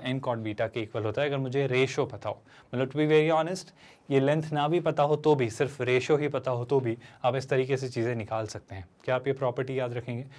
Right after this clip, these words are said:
मेरे ख्याल से बहुत डिफिकल्ट सी बातें नहीं है। और इसी का एक और वर्जन है n cot b minus m cot c। आप उसे क्या लिख सकते हो? N cot b minus m cot c। आप इसको ऐसा भी लिख सकते हो,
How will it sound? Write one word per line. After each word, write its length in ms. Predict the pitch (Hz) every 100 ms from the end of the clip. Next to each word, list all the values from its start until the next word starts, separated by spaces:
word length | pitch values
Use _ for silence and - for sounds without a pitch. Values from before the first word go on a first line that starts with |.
| - -
मेरे 120 | 127
ख्याल 160 | 131 131
से 60 | 131
बहुत 180 | 131 123
डिफिकल्ट 340 | 117 127 123
सी 80 | 139
बातें 260 | 123 117
नहीं 140 | 120 117
है। 100 | 143 - -
और 120 | 131 139
इसी 180 | 143
का 100 | 165
एक 140 | 156 170
और 120 | 160
वर्जन 300 | 156 147 156
है 200 | 170 143
n 80 | 151
cot 260 | 151 143 139
b 100 | 156
minus 340 | 135 135 139 139
m 140 | 123 123
cot 160 | 113 -
c। 160 | 104 - - -
आप 120 | 120
उसे 160 | 120 131
क्या 100 | 139
लिख 140 | 143
सकते 260 | 139 127 123
हो? 140 | 127 - - - _
N 240 | 135 139 117 - - - 117
cot 280 | 127 127 131
b 240 | 131 123 95 - _ _
minus 340 | 117 120 127 123 -
m 160 | 127 135 127
cot 200 | 113 107
c। 180 | - 110
आप 140 | 107
इसको 180 | 120 -
ऐसा 200 | 120 139
भी 80 | 139
लिख 120 | 135
सकते 300 | - 120
हो, 60 | 139